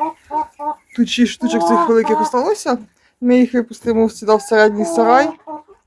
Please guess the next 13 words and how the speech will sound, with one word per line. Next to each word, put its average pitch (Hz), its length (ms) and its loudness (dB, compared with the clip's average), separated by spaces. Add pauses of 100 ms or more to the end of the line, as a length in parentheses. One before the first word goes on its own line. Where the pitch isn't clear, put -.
(720)
А 202 100 -8
сюди 233 200 2
тож 233 260 -6
малих 208 340 4 (140)
кинемо. 247 680 2
Тут 226 180 -6
буде 214 120 6
трошечки 214 400 -4
прохладніше, 220 880 -2
бо 196 100 -12
там 208 200 -2
дуже-дуже 202 500 2
жарко. 170 500 -2